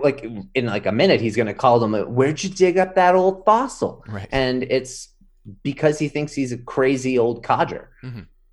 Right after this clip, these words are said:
Speaker 2: Now, uh, wh-, what I'm realizing just, uh, as we do this podcast, and I think I must have done this subconsciously, is that all of my selections that pertain specifically to one character, like this one, it's, it's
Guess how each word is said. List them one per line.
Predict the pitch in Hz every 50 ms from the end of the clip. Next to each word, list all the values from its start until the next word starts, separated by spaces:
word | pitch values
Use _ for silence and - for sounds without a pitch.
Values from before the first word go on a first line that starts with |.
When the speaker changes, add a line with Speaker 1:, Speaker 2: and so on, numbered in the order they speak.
| _ _ _ _ _ _ _ - - - 170 170
Speaker 2:
Now, | 196 185 175 165
uh, | - - 165 151 - - -
wh-, | 156 165 175 180 -
what | 175 185
I'm | 190 185
realizing | 180 180 180 160 147 131 151 143 135
just, | - - 147 127 - - - - -
uh, | 127 120 110 107 - - _ _ - -
as | 120 120 110 110
we | 123 120
do | 113 123
this | 117 113 107
podcast, | - 120 117 110 - 110 104 104 -
and | 107 104
I | 101
think | - 117 -
I | 110
must | 110 104 -
have | 110 101
done | 104 101 98
this | 98 92 -
subconsciously, | - 95 - - 107 107 104 113 110 - - 101 90
is | 92 -
that | - 98 -
all | - 107 117 127 139
of | 139 - 139
my | 127
selections | 117 - 135 117 107 110 - - 123 117 110 - -
that | - 107 101 -
pertain | - 113 - - 139 120
specifically | 107 - - 110 - - 113 110 110 - 120 110
to | - 110
one | 92 101 101 104
character, | - 135 127 110 95 87 - 90
like | 90 90 92 -
this | 127 120 - - -
one, | 80 80 85 87
it's, | 92 - -
it's | - - 110 - - - -